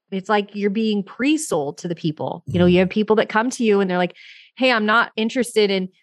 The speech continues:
Speaker 1: learning all about your process or having you validate for me what it is that you do. I've already listened to the podcast episode. I'm just contacting you because I want to figure out how to get started." Um,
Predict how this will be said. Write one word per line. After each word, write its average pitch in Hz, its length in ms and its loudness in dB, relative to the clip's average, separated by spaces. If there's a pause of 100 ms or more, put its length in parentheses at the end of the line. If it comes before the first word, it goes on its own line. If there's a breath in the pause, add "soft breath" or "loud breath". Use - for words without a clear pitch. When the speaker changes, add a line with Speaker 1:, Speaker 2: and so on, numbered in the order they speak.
(160)
Speaker 1:
learning 208 480 4
all 185 160 4
about 175 200 2
your 165 120 -2
process 247 640 0
or 190 80 -2
having 196 340 0
you 185 420 -4
validate 190 680 2
for 190 120 -4
me 185 240 -2
what 180 240 0
it 180 120 -2
is 180 220 -2
that - 100 -10
you 175 180 -6
do. 196 460 4
I've 185 200 0
already 196 240 2
listened 226 360 0
to 180 40 -2
the 175 60 -2
podcast 175 420 -2
episode. 233 520 -2
I'm 233 120 0
just 277 280 -6 (180)
contacting 190 560 -2
you 185 100 0
because 180 220 -4
I 185 40 -4
want 185 160 -2
to 185 40 -2
figure 175 220 -6
out - 80 -2
how 175 140 -2
to 170 60 -2
get - 200 -10
started." 165 580 0 (560 loud breath)
Um, 180 340 2